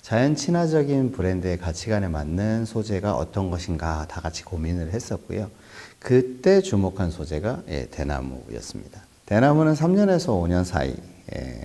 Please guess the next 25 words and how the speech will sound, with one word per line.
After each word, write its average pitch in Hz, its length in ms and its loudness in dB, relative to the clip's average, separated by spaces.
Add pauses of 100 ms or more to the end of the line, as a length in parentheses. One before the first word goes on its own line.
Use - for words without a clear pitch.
(120)
성목으로 135 540 0
자랄 76 300 -2
만큼 71 360 -6
성장 117 260 0
속도가 76 680 -4
빠르고요. 90 420 2 (720)
대나무가 98 440 4
가진, 117 560 2 (140)
예, - 120 -10
테르펜 139 400 2
성분은, 127 760 0 (180)
예, 69 120 -6
정신적인 95 540 2
안정감을 85 640 0
좀 64 180 -10
주기도 62 320 -10
합니다. 78 360 -12 (420)
대나무가 156 720 6
가지고 123 420 4
있는 113 180 4
또 160 140 4
다른, 151 320 6
예, 76 140 0
폴리페놀 151 840 2
성분은 92 600 -2